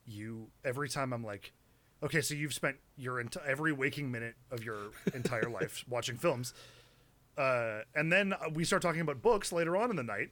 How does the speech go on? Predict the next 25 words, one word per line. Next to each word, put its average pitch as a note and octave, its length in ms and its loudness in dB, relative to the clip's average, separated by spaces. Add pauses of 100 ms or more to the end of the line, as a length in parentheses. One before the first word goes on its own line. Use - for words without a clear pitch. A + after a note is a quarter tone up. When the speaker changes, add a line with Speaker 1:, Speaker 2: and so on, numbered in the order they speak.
Speaker 1:
and C#3+ 180 -2
then C#3 80 0
I C#3 100 2
go, C3+ 260 2
"Oh, B2+ 80 2
have C3 100 0
you D3+ 80 2
read C3+ 140 0
this?" D3 200 0
You D#3+ 120 2
go, F3 40 2
"Oh, A#3+ 140 6
yeah, E3+ 220 6
a G#2 40 -2
couple C#3+ 200 -2
times." G2 240 -12 (320)
Speaker 2:
<laughs> - 220 -8
Yeah. - 280 6
Speaker 1:
How A#3 360 4
do B3+ 80 2
you A3+ 180 2
have G3 240 2
time A#3+ 360 4
for B2+ 200 -2
this? G#2 320 -12